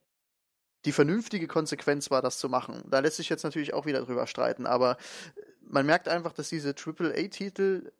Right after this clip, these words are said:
ziemlich krass in der Krise sind, was Singleplayer-Spiele angeht. Also muss ich schon sagen, dass da irgendwann mal ein paar Register gezogen werden müssen und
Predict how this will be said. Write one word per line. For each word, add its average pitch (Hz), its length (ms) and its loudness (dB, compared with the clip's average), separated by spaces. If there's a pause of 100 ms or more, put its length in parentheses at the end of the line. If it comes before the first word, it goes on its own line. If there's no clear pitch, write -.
(500)
ziemlich 208 380 0
krass 185 220 0
in 202 80 0
der 175 80 2
Krise 202 320 0
sind, 175 260 2
was 160 300 2
Singleplayer-Spiele 131 1080 0
angeht. - 300 -2
Also 131 200 4 (140)
muss 160 140 0
ich 156 100 -2
schon 180 200 2
sagen, 156 280 4
dass 147 200 -4
da 143 220 4
irgendwann 143 580 2 (960)
mal 139 180 4
ein 147 80 -2
paar 143 380 2
Register 147 320 -2
gezogen 151 420 0
werden 131 160 2
müssen 143 220 -2
und 139 200 -6